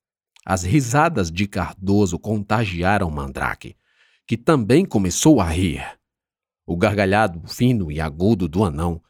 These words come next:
contagiou de volta Cardoso, que, com os dedos sujos, batia a palma da mão na coxa da perna.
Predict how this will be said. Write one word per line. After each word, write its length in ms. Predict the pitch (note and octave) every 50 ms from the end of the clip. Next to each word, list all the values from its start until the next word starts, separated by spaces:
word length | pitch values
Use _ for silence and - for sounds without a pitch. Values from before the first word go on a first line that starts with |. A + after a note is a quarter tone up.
| _ _ _ _
contagiou 800 | - G3+ A2+ G#2+ G2+ - B2 B2 G#2+ G2+ F#2 G2 A#2+ C3 C3
de 120 | G#2 G2 F#2+
volta 480 | D#2 F2 G2 A2 A#2 A#2+ A#2+ - F2
Cardoso, 760 | - - - E2 D#2 D2 C2+ D#2 E2 D#2 C#2+ - - B1 - _ _ _ _ _ _ -
que, 340 | - G#2 G2+ F2+ D#2 - - _ _
com 200 | - A#2+ D3 D#3
os 160 | D#3 D3 A2 -
dedos 540 | - A#2 C#3+ F3 F3 C#3+ A2 G2 - - - _ _
sujos, 840 | - - - - - D#3+ F3 G#3 G#3+ D#3+ A2+ G#2 F2+ D#2 - - - _ _ _
batia 800 | - F#2 C3 B2+ B2 - - - D3+ E3 F3+ E3+ D#3+ D#3 D#3+ _ _ _ -
a 120 | A2+ A#2
palma 560 | - _ - - A2+ A#2 A#2+ C3 C3 C3+ C3
da 160 | F2 E2+ E2+
mão 320 | E2 C#2+ C2 G2 A#2+ B2+ B2+
na 160 | A2+ G2+ F2+
coxa 520 | - _ - A#2 B2+ C3+ B2+ - - F2
da 120 | C#2+ B1+ B1+
perna. 560 | - - - D#2+ C2+ A#1+ - C#2 A1+ G1+ -